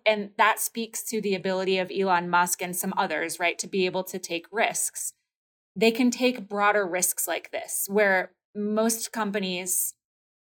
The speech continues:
don't have that kind of wealth and power to be able to jeopardize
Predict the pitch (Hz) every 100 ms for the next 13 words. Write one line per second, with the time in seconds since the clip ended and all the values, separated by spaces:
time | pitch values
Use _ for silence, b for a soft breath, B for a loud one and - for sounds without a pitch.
0 | _ _ _ 175 220 226 226 240 226 214
1 | 196 180 - 185 185 185 160 160 165 240
2 | 330 - 180 170 - 165 185 247 254 170
3 | 185 170 196 208 202 202 185 160 175 -
4 | 196 208 208 226 269 277 -